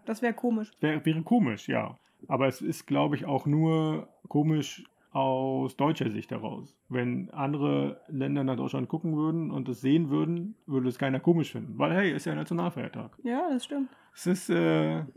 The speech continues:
Speaker 2: spannend. Hat natürlich geschichtlichen Hintergrund, aber irgendwie schon interessant und spannend.
Speaker 1: Ja, in Deutschland ist, äh, ist das, ist die Flagge halt eine ja, eine, eine politische Geschichte, ne? So wie es jetzt in, jetzt auch erst in den U S A ist und in Kanada.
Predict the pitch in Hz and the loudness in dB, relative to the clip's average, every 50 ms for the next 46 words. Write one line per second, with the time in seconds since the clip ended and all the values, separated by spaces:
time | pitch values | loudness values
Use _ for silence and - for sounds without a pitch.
0 | - - - - - - - 151 143 117 104 104 - - - - 139 - - 147 | -20 -18 -16 -16 -10 -4 -2 0 0 0 -2 -4 -10 -4 4 4 4 6 6 4
1 | 139 - 143 147 143 139 139 131 123 - - 147 135 - 143 135 131 120 135 165 | 4 6 8 8 10 8 8 6 4 2 0 0 0 0 0 0 0 0 2 2
2 | 170 180 175 156 143 175 180 170 143 139 131 135 135 135 139 143 143 147 143 139 | 4 4 2 4 4 4 4 4 2 0 0 2 2 2 2 2 2 0 2 4
3 | 147 143 143 139 139 139 139 - - - - - - - - - 156 156 156 151 | 6 6 8 8 6 4 2 -2 -10 -20 -20 -20 -20 -8 -2 0 2 2 2 2
4 | 151 143 - - - - 139 151 147 - 131 120 - - 127 123 117 110 104 - | 0 -4 -6 -8 -6 -2 -2 -2 0 0 -2 -2 -2 -2 -2 -2 -2 -4 -6 -10
5 | - _ _ _ _ - 226 226 220 220 220 214 220 214 220 214 - - 226 220 | -14 _ _ _ _ -6 -4 -2 -2 0 0 -2 -2 -2 -4 -6 -6 -6 -6 -4
6 | 214 208 214 - - - 233 - - 214 208 202 - 208 208 - - 233 214 208 | -4 -6 -8 -10 -12 -14 -12 -10 -8 -8 -6 -6 -8 -10 -12 -12 -10 -10 -10 -10
7 | - - - - - _ _ - - 285 226 214 - 240 208 - - 220 214 214 | -12 -16 -20 -20 -20 _ _ -18 -10 -8 -8 -6 -4 -6 -6 -4 -4 -4 -4 -2
8 | 220 220 214 220 220 214 208 - 220 208 208 202 202 202 202 220 - _ _ _ | -2 -4 -2 -2 -4 -4 -6 -6 -6 -6 -6 -6 -6 -8 -10 -12 -14 _ _ _
9 | _ _ _ _ _ _ - - - 208 202 202 208 208 208 208 208 208 208 202 | _ _ _ _ _ _ -16 -10 -6 -6 -4 -2 -2 0 0 0 -2 -2 -4 -6
10 | 202 - 208 208 208 202 202 202 202 208 - - 233 214 233 226 254 240 - 220 | -6 -4 -4 -4 -4 -4 -4 -6 -8 -6 -4 0 2 2 2 2 0 -2 -2 -2
11 | 202 208 208 - 214 208 - 214 208 208 220 226 226 208 208 220 - 226 214 214 | -4 -4 -4 -4 -4 -4 -4 -2 -2 -2 0 0 0 0 0 -2 -2 -4 -6 -4
12 | - - 233 247 240 - 226 220 233 240 247 - - - - 214 214 - 233 220 | 2 4 4 4 4 2 -2 0 0 0 -2 -4 -6 -4 -2 -2 -2 -2 -2 -2
13 | 214 214 - - - 220 220 220 220 226 226 226 220 226 - - 226 233 240 233 | -2 -2 -4 -4 -2 0 0 2 2 0 0 -2 -2 -4 -6 -6 -4 -2 -2 -2
14 | 233 240 233 - 226 220 208 214 214 - 233 226 226 233 233 233 226 226 226 240 | -2 -4 -4 -4 -4 -4 -2 -2 -2 -2 -2 0 0 0 0 -2 -2 -2 -4 -4